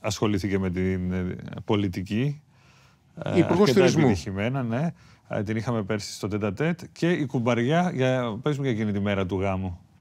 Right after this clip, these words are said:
Speaker 2: Ε, ο γάμος έγινε στην Κέρκυρα. Και ήτανε πολιτικός ο γάμος, έγινε στην Κέρκυρα. Όσοι δεν τον είχαν γνωρίσει τον Τόλι, δεν ξέρουνε ότι ο Τόλης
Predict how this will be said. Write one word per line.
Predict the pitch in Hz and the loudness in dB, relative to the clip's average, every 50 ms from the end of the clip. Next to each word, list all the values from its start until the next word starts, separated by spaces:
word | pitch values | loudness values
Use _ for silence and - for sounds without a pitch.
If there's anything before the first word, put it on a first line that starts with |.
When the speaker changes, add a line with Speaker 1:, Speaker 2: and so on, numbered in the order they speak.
| _ _ _ _ _ _ _ _ | _ _ _ _ _ _ _ _
Speaker 2:
Ε, | - - 143 143 139 131 131 | -4 -2 0 2 2 4 4
ο | 127 120 | 4 4
γάμος | 120 147 180 196 180 - | 4 2 0 0 0 0
έγινε | 202 202 196 | 0 0 0
στην | - - 175 | -2 -2 0
Κέρκυρα. | 160 170 135 98 - 104 85 76 - - _ _ _ _ _ _ _ _ _ _ _ _ _ _ _ _ _ _ _ _ _ _ _ _ _ _ _ | 2 2 0 0 -2 -6 -8 -8 -10 -14 _ _ _ _ _ _ _ _ _ _ _ _ _ _ _ _ _ _ _ _ _ _ _ _ _ _ _
Και | - 143 131 120 120 117 117 117 113 113 113 117 113 113 113 113 110 113 113 117 113 123 | 0 2 4 4 4 4 2 2 2 2 0 0 -2 -2 -2 -4 -4 -6 -6 -6 -6 -4
ήτανε | 151 151 - 180 170 170 | -4 -2 -2 -2 -2 -2
πολιτικός | 143 - - 160 139 - 135 - - 110 - - | -2 -2 -2 -2 0 -2 -4 -2 -2 -4 -4 -4
ο | 95 | -4
γάμος, | 92 139 180 196 180 - - | -4 -2 -2 -2 -2 -2 -2
έγινε | 143 127 113 107 | -4 -2 -2 -4
στην | 98 - 107 87 | -4 -6 -6 -2
Κέρκυρα. | 110 151 175 165 - 233 233 240 240 - - _ _ _ _ _ _ _ _ _ - - - | 0 0 0 0 -2 -4 -4 -4 -4 -6 -10 _ _ _ _ _ _ _ _ _ -16 -14 -4
Όσοι | - 208 196 - - 240 | -2 0 0 2 2 4
δεν | 214 247 240 | 4 6 6
τον | 214 240 208 214 | 4 4 4 4
είχαν | 226 - - 233 214 196 165 | 2 4 2 2 2 4 2
γνωρίσει | 160 143 135 143 180 165 - | 2 2 2 2 2 0 0
τον | - - 123 117 | -2 -6 -2 0
Τόλι, | 120 117 110 113 120 | 2 2 2 0 -2
δεν | 131 220 208 | -2 -2 -4
ξέρουνε | 185 - - 220 190 160 151 147 135 131 | -4 -2 -2 0 0 2 0 0 0 0
ότι | 123 120 107 - | 0 -2 -2 -2
ο | 117 104 | -2 0
Τόλης | - 143 127 123 120 110 | 0 2 2 2 0 -2